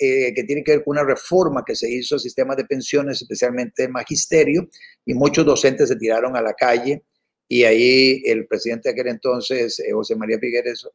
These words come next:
Olsen, este, tomó la decisión de, de, digamos, tener una, una,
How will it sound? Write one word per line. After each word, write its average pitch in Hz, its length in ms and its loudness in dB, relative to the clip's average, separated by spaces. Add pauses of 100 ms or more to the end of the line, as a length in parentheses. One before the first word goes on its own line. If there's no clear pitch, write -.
Olsen, 143 680 2 (380)
este, 107 580 0
tomó 110 180 -2
la 120 100 4
decisión 117 380 0
de, 107 260 0
de, 92 360 -2
digamos, 107 280 -6
tener 107 180 -6
una, 117 380 -6
una, 107 160 -4